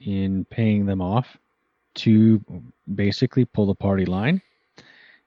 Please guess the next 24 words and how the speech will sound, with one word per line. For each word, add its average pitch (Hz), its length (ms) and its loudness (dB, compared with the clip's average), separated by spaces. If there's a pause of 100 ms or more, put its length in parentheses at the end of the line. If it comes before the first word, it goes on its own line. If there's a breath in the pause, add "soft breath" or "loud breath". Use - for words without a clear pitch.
And 139 420 4
f-, - 140 -20
let's 151 220 2
be 139 100 2
honest, 123 240 4
for 120 100 2
good 127 260 2
reason. 98 560 2 (100)
There 110 400 2
is 107 160 0
a 104 100 -2
huge 139 540 0
carrot 110 540 -6 (260)
on 101 200 -6
the 101 100 -4
end 104 160 -4
of 95 100 -6
that 95 240 -6
stick - 460 -8 (260)
after 101 340 -6
the 90 580 -6
Trudeau 101 280 -2
government 98 440 -6
gets - 320 -10